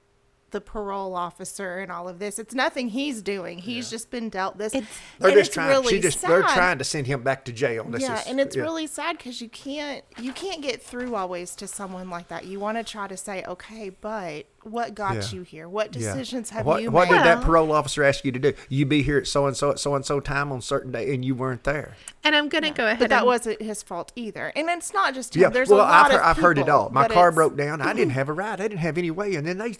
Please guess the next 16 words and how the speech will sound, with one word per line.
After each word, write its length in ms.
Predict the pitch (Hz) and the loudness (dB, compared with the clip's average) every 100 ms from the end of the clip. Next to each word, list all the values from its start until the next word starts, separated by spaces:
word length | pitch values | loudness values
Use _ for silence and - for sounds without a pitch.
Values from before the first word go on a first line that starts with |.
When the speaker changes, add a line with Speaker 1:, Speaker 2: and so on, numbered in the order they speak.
| - - | -14 -12
Speaker 2:
she, 260 | - 277 254 | -6 -4 -4
she 160 | - 254 | -6 -4
violated 540 | - 226 135 127 117 | -2 -2 -2 -2 -4
me 200 | 120 131 | -4 -6
because, 440 | 117 - 143 139 135 - | -6 -6 -6 -6 -8 -6
or 100 | 127 | 0
he, 360 | 170 190 170 196 | 2 2 0 -2
whoever 400 | 135 151 160 165 | 0 2 2 4
the, 300 | 135 131 - | 2 0 -2
we, 120 | - 208 | 0 2
Speaker 1:
Right. 260 | 190 107 - - - | 2 -4 -12 -14 -4
Speaker 2:
you 120 | 151 | -2
know, 140 | 117 | -2
he 160 | 127 202 | -2 0
Speaker 1:
Whoever 80 | |
it 40 | 220 | 2